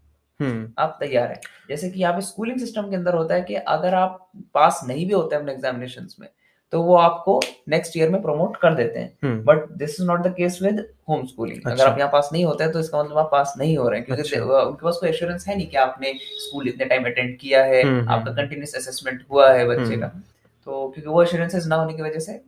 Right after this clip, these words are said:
Speaker 2: वो आपको क्लियर करना examination जरूरी होता है, और वो, अ, that is not an issue।
Speaker 1: हाँ, मतलब school time में कौन ही फेल होता है शायद।
Speaker 2: Until
Speaker 1: ऐसा
Speaker 2: unless आपके कोई, अ, learning disabilities हैं, अ, कोई
Speaker 1: हाँ,
Speaker 2: इशू आ गया।
Speaker 1: आज अगर मुझे register करना है होम स्कूलिंग के लिए,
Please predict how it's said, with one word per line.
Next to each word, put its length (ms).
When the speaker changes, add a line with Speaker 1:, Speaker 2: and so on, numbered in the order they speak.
Speaker 2:
वो 80
आपको 280
क्लियर 420
करना 180
examination 440
जरूरी 300
होता 160
है, 100
और 160
वो, 260
अ, 320
that 180
is 60
not 160
an 60
issue। 340
Speaker 1:
हाँ, 420
मतलब 360
school 360
time 160
में 120
कौन 200
ही 60
फेल 200
होता 200
है 120
शायद। 220
Speaker 2:
Until 140
Speaker 1:
ऐसा 120
Speaker 2:
unless 280
आपके 420
कोई, 220
अ, 100
learning 300
disabilities 480
हैं, 300
अ, 400
कोई 220
Speaker 1:
हाँ, 200
Speaker 2:
इशू 120
आ 40
गया। 420
Speaker 1:
आज 300
अगर 180
मुझे 220
register 400
करना 220
है 80
होम 180
स्कूलिंग 360
के 120
लिए, 100